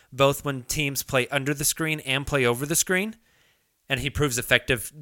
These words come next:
being that by shooting the three, we know he can drive, right? He's incredible at that. But if that three-point shot is legit, that step back is legit, he starts to become Harden-esque offensively.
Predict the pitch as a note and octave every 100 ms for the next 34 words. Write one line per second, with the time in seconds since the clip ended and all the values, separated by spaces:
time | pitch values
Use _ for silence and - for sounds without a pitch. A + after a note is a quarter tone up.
0 | C#3 C3 C#3 C3+ A2+ G#2 G#2+ A#2 G#2+ -
1 | B2+ A2+ G2+ A#2+ A2 - - - C#3+ D3
2 | C3+ C#3+ C3+ B2 A#2 G2 A2+ A2 F2+ F#2
3 | - _ _ - A#2 G#2+ C#3 B2+ G#2 -
4 | D#3+ B2+ G2+ F#2 G2+ F#2+ - _ _ _
5 | _ _ C#3+ C3+ - E3 - D3 D3+ C3+
6 | C#3 C3+ D#3 D#3 - B2 A2+ A2+ B2 D3+
7 | B2+ - - B2+ D3 D3+ D#3 F3 D3 E3
8 | D3+ F#3+ G3 _ _ _ _ _ _ _
9 | _ _ - F3 F#3 - G3 F#3 - C#3+
10 | C#3 C#3+ C3 B2 A#2 - _ _ _ _
11 | _ - - D#3 D3+ A#2+ G2+ F2+ - -
12 | - _ _ _ _ _ _ _ _ B2+
13 | B2 G#2+ G2+ F2+ C2